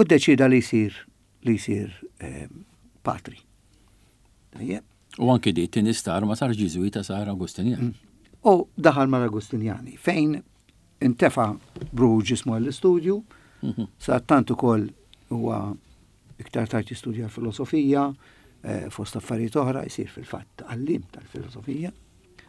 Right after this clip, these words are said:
Speaker 1: u t-teoloġija. Eh, u waħda mill-affarijiet interessanti li,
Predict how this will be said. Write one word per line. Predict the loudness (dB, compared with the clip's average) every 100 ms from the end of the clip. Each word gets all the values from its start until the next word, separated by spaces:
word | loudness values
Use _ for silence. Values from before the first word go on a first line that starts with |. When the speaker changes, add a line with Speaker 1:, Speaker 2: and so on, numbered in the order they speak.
| _ -6
Speaker 1:
u |
t-teoloġija. | -4 -2 -2 0 2 0 -2 -8 -20 -20 _ _ _ _ _ _
Eh, | 2 4 4 2 _ _
u | 8 8 8 2 _ -6
waħda | 2 2 4
mill-affarijiet | 2 2 2 4 6 6 6 2
interessanti | 0 0 0 0 0 0 -2 -2 -2
li, | 0 -2